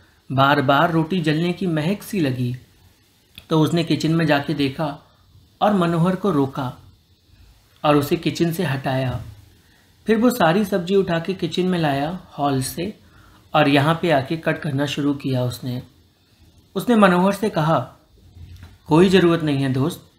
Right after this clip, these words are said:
तुम्हें आज काम करने की, मैं कर लूँगा।"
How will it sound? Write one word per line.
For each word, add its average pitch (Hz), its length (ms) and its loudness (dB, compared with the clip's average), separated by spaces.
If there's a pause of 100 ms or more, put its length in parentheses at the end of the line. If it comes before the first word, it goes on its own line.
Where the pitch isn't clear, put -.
(340)
तुम्हें 160 200 2
आज 160 240 0
काम 151 320 -2
करने 127 280 -4
की, - 300 -14 (580)
मैं 151 160 0
कर 214 160 4
लूँगा।" 135 480 0